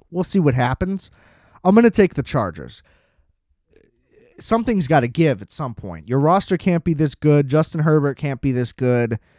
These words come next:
The defense can't be this good on paper. All of it can't be so fucking, like, perfect on paper, and for you to not even make the playoffs, that can't be a thing. So I think this is the year the Chargers can actually do it,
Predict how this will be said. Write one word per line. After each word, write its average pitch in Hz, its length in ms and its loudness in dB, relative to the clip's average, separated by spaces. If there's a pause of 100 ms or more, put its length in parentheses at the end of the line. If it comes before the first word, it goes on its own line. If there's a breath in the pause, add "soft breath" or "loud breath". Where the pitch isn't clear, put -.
(180 soft breath)
The - 60 -12
defense 151 460 0
can't 139 240 -6
be 135 80 -4
this 123 220 -2
good 117 480 -2 (1200)
on 127 220 -4
paper. 120 500 -2
All 139 300 2
of 165 80 2
it 170 140 0
can't 147 320 -4
be 147 120 -2
so 156 460 -4 (160)
fucking, 147 400 -2
like, 107 340 -12
perfect 147 640 -4
on 131 220 -4
paper, 170 520 -2
and 135 260 -6
for 135 100 -6
you 135 160 -2
to 131 60 -4
not 127 260 -2
even 127 160 -4
make 127 180 -4
the 120 80 -8
playoffs, 139 460 0
that 113 160 -6
can't 135 280 -8
be 120 140 -6
a 101 60 -6
thing. 57 340 -14 (2000)
So 123 200 2
I 135 100 4
think 180 200 0
this 180 160 4
is 165 140 0
the 160 100 4
year 156 300 6
the 143 80 4
Chargers 139 420 0
can 147 140 -4
actually 127 400 -4
do 127 260 2
it, 127 200 2